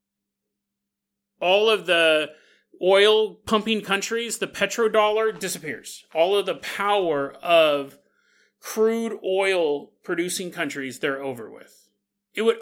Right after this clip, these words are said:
upend the national or the international order if this vehicle actually worked.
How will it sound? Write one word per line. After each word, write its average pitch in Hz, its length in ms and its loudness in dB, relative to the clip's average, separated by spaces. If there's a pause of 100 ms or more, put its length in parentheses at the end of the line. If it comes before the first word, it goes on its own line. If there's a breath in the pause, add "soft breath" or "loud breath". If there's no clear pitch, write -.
upend 233 880 0
the 190 120 -2
national 208 800 -2
or 165 200 -2
the 165 180 -2
international 160 680 -2
order 208 500 -8 (680 soft breath)
if 240 240 2
this 233 220 -2
vehicle 170 760 -2 (420 soft breath)
actually 147 520 -2
worked. 120 580 -12